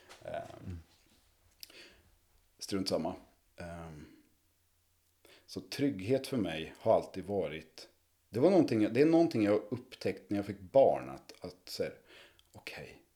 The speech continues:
Speaker 1: nu är det mer än bara dig som ska, måste funka." För jag är, jag har ju,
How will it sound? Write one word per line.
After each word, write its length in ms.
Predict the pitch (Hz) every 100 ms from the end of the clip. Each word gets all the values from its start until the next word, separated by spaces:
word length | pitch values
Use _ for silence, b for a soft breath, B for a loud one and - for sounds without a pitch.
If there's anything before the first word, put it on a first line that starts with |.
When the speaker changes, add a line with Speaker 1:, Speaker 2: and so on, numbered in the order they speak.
| _ _ _ -
Speaker 1:
nu 160 | 101
är 40 | 131
det 80 | 139
mer 260 | 117 95
än 140 | 101 104
bara 240 | 107 98
dig 340 | 92 143 156
som 180 | 147 156
ska, 200 | - -
måste 260 | 135 131 127
funka." 420 | - 101 - -
För 180 | - 104 B B
jag 320 | 92 127 190
är, 120 | 147
jag 200 | 110 107
har 120 | 127 185
ju, 260 | 170 -